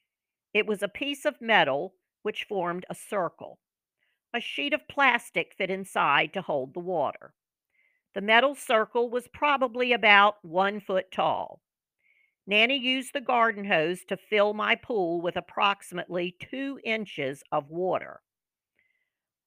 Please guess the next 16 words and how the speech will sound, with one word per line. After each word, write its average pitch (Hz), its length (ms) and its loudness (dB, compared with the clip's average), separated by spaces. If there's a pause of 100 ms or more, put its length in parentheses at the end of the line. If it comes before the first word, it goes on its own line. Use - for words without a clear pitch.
(100)
I 240 140 10
already 277 480 4
knew 220 420 -2
about 170 340 0
the 165 120 -8
expense, - 800 -8 (220)
but 226 120 -2
her 262 180 -4
refusal 254 640 -6
to 233 140 -10
fill 233 320 -2
the 196 80 -10
pool 170 400 -6
with 160 220 -6
more 185 260 -4
water 165 440 -4